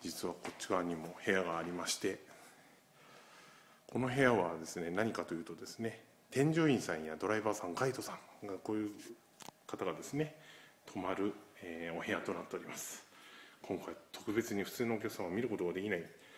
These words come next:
えー、お部屋をご案内したいと思います。ザザン。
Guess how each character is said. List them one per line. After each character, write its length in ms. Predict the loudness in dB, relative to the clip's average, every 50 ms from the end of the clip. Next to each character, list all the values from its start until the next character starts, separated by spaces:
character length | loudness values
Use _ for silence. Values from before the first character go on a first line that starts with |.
| -18 -18 -18 -20 -20 -20 -20 -20 _ _ _ _ -10
え 520 | -8 -8 -8 -8 -10 -12 -14 -14 -14 -14 -12 -12
ー、 40 | -10
お 40 | -6
部 80 | -6 -4
屋 160 | 0 2 4
を 120 | 4 4 2 2 0
ご 120 | 0 2
案 100 | 2 -2
内 140 | -2 -2 -6
し 60 | -4
た 100 | -6 -6
い 20 |
と 100 | -6 -6
思 120 | -8 -8 -10
い 40 | -12
ま 140 | -12 -10
す。 260 | -10 -10 -10 -10 -12 -16 -20 -20 -20 -20 _ _ _ _ _ _ _ _ _ _ _ _ _ _ _ -12
ザ 160 | -8 -8 -6
ザ 120 | -4
ン。 20 | -4